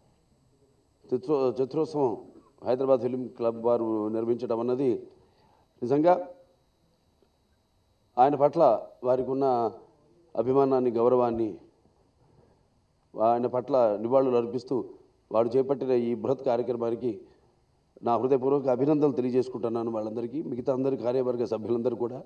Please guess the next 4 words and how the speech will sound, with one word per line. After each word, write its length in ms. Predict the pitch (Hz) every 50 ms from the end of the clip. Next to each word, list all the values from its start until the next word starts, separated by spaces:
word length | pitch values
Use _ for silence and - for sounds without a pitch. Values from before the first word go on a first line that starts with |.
| - _ _ _ _ _ _ _ _ _ _ _ _ _ _ _ _ _ _ _ _ _ _ _ _ _ _ _ _ _ _ -
ఎందుకంటే 600 | 120 135 156 151 170 170 165 160 165 - - - - _ _ - - _ _ _ _ _ _ _ _ _ _ _ _ _ _ _ _ _ _ _ _ _ - 123
ఒక 120 | 139 139
నానుడు 340 | 139 143 151 180 185 175 170
ఉంది, 360 | 160 165 160 160 - - -